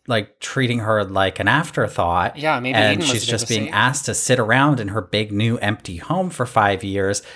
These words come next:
Speaker 1: Like, I need to see some strength from Carrie here and be like, "That's not okay with me. You can come back in five years, but I might not be here." Like,
Speaker 2: Yes.
Speaker 1: that's what I need, right? Uh, so, I don't know. I, I felt, I felt like this was a really bad way to leave our main character.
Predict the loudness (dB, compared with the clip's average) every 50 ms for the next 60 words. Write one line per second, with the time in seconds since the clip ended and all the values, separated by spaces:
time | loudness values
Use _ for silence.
0 | -14 -4 -2 0 2 2 2 2 4 2 2 2 2 0 0 0 0 0 0 -2
1 | -4 -4 -4 -4 -2 -2 -2 -2 -2 -4 -6 -4 -4 -4 -4 -2 0 0 2 2
2 | 2 0 0 0 2 2 2 2 0 0 0 0 0 0 0 0 0 0 0 0
3 | 2 2 0 0 2 0 2 2 0 -4 -4 -6 -6 -8 -12 -4 0 2 2 2
4 | 2 0 0 0 2 2 2 2 2 0 -2 0 2 2 2 2 2 2 2 0
5 | 0 0 0 0 0 2 2 0 0 0 0 2 0 0 0 0 -2 -2 -2 -4
6 | -6 -6 -6 -8 -12 -16 _ _ -6 -4 -4 -2 0 2 2 2 2 0 0 2
7 | 2 2 2 0 -2 -4 -8 -6 -4 0 2 2 2 0 -4 -12 -20 -20 -16 _
8 | 0 2 4 4 4 4 0 -2 -4 -6 -6 -4 -6 -12 -12 -14 -20 -18 _ -2
9 | 2 2 2 2 2 -4 -12 _ _ _ -14 -14 -14 -14 _ _ 0 2 4 2
10 | 2 2 0 0 0 -2 -4 -4 -4 -4 -2 2 2 4 4 4 2 2 2 2
11 | 2 0 0 0 0 0 -2 -2 -2 -2 -2 -2 -2 _ -2 0 2 2 2 2
12 | 2 0 0 0 -2 -4 -4 -4 -4 -4 -2 -2 -4 -6 -6 -6 -6 -6 -8 -6
13 | -8 -8 -10 -8 -10 -12